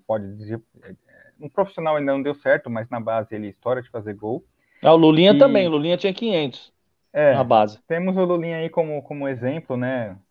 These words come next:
Speaker 1: Então a gente tem que ter calma. O Pato também, que surgiu assim, parecia que ser um, ser um fenômeno e não su-, não deu grande coisa. Então a gente tem paciência.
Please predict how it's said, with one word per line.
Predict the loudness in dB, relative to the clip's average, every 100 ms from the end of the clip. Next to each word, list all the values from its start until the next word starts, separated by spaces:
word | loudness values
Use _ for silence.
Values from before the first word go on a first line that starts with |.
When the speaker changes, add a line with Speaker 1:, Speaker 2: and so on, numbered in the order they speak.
| _ _ _ _
Speaker 1:
Então | -8
a | -6
gente | -6 -10 -12
tem | -12
que |
ter | -8 -6
calma. | 0 0 0 -6 _ _
O | -10
Pato | 0 2 2 -2
também, | -4 -6
que | -8
surgiu | -6 -4 -2 -2
assim, | -2 -6 -8
parecia | -8 -8 -12
que | -10
ser | -8
um, | -6 -6 -10 _ _
ser | -10
um | -8
fenômeno | -6 -6 -4 -4 -4
e | -6
não | -8 -10
su-, | -10 -12
não | -8
deu | -6 -4
grande | -6 -8
coisa. | -10 -10 -8 -10 _ _ _ _ _ -8
Então | -6
a |
gente | -6
tem | -2
paciência. | -2 -2 -2 -4 -6